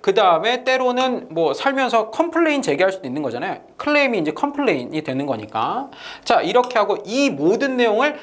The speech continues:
영어로 이제 바꿔서 출제한다, 아, 라고 하는 거예요. 그래서 결국에는 일, 이, 삼, 사, 오, 이 다섯 가지의 내용이 핵심인 거예요.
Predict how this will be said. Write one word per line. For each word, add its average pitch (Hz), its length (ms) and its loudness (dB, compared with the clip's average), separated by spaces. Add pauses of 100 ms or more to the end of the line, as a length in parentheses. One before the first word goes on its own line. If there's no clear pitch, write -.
(220)
영어로 214 480 4
이제 185 200 -2
바꿔서 175 360 -2
출제한다, 170 680 -4 (100)
아, 127 120 -4
라고 143 200 0
하는 208 200 -2
거예요. 120 240 -8
그래서 170 360 2 (300)
결국에는 220 460 2
일, 240 300 -2
이, 233 160 -4
삼, 240 300 -2
사, 214 200 2
오, 170 400 0
이 247 220 -6
다섯 240 440 0
가지의 226 460 4
내용이 139 340 0
핵심인 160 520 -8
거예요. - 260 -18